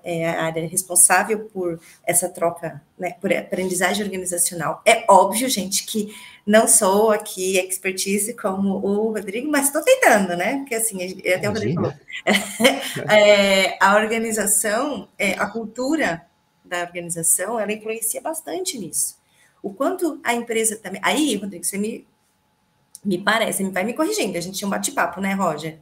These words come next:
Speaker 1: Pode ir cortando aqui. O quanto a organização também permite que tudo isso aconteça, né?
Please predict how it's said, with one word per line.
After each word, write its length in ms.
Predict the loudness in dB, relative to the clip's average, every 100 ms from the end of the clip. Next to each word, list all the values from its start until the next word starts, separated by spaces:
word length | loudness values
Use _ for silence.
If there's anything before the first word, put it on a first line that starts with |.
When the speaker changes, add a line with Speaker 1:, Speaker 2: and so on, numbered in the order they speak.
| _ -20 _ -8
Speaker 1:
Pode 200 | -6 -2
ir 40 |
cortando 400 | -2 0 -2 -2
aqui. 340 | -6 -8 -12 -12 -18 -14
O 100 | -4
quanto 680 | -2 0 -2 -4 -6 -6 -14 _
a 100 | -2
organização 540 | -2 -2 -2 0 0 -2
também 340 | -6 -6 -6
permite 720 | -6 -8 -8 -8 -6 -6 -6
que 300 | -10 -8 -8
tudo 320 | -6 -4 -2
isso 240 | 0 0 -2
aconteça, 640 | -8 -10 -8 -6 -6 -6
né? 260 | -10 -12